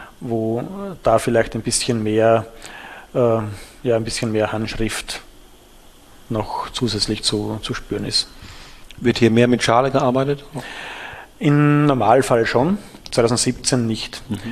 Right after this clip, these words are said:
Speaker 1: Äh, aus dem Grund, weil zweitausendsiebzehn aufgrund der Hitze, aufgrund der Trockenheit
Speaker 2: Mhm.
Speaker 1: schon so eine enorme Grundphenolik mitgebracht hat, dass wir, dass wir da keinen zusätzlichen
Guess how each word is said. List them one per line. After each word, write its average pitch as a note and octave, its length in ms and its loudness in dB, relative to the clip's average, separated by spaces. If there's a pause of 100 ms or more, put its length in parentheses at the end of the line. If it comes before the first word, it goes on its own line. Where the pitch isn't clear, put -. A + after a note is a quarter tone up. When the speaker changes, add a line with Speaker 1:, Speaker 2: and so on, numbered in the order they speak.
(340)
Speaker 1:
Äh, C3 60 0
aus A#2 480 2
dem B2 240 0
Grund, C#3 220 2
weil A2 100 2
zweitausendsiebzehn A#2+ 920 2 (640)
aufgrund C3 500 -2
der A#2+ 320 4 (220)
Hitze, - 320 0
aufgrund B2 320 -2
der B2+ 80 0
Trockenheit A2+ 640 0 (140)
Speaker 2:
Mhm. F#2+ 240 -8
Speaker 1:
schon A#2+ 180 -2
so A#2+ 120 2
eine A#2 420 4 (300)
enorme A#2+ 580 4 (760)
Grundphenolik A#2 720 2
mitgebracht A2 600 -4
hat, - 260 -2 (640)
dass - 240 -2
wir, A2+ 340 2 (1300)
dass - 180 -4
wir B2 80 2
da A#2 380 6 (120)
keinen A#2 240 0
zusätzlichen A#2 760 -2